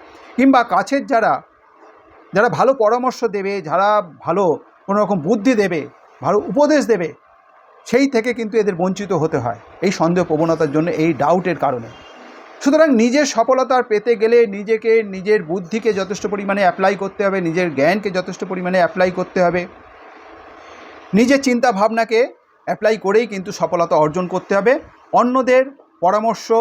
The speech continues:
থেকে বঞ্চিত থাকতে হয় এই সমস্ত জাতক জাতিকা। শনি এখানে বসে ইচ্ছাশক্তিকে যথেষ্ট পরিমাণে বৃদ্ধি করে, অন্যদিকে না তাকিয়ে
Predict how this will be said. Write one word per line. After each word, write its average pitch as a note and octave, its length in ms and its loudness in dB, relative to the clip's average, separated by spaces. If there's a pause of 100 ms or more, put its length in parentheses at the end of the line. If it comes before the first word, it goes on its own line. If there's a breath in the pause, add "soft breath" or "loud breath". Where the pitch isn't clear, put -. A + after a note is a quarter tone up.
(760)
থেকে F3 180 -2
বঞ্চিত E3+ 400 0
থাকতে D#3 340 -2
হয় D3 140 2
এই C#3+ 120 -2
সমস্ত C#3 320 -6
জাতক B2+ 300 -2
জাতিকা। A2 340 -8 (1300)
শনি D#4+ 260 2
এখানে D4 260 2
বসে C4 400 0
ইচ্ছাশক্তিকে C4 760 -6
যথেষ্ট G#3 360 -8
পরিমাণে A3+ 380 -4
বৃদ্ধি G#3 360 2
করে, D3 220 -2 (880)
অন্যদিকে C4+ 480 2
না G#3+ 260 2
তাকিয়ে F#3 460 -4